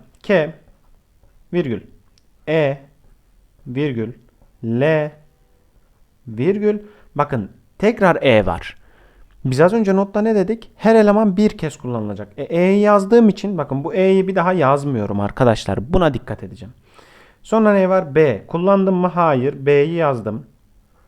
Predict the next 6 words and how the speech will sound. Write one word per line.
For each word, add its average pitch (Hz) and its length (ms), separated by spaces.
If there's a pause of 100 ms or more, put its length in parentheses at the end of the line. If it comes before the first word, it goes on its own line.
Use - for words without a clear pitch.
(420)
E, 139 240
bir 185 80
daha 202 300
E 160 140
geldi. 120 540 (320)
Kullanmayacağım. 147 840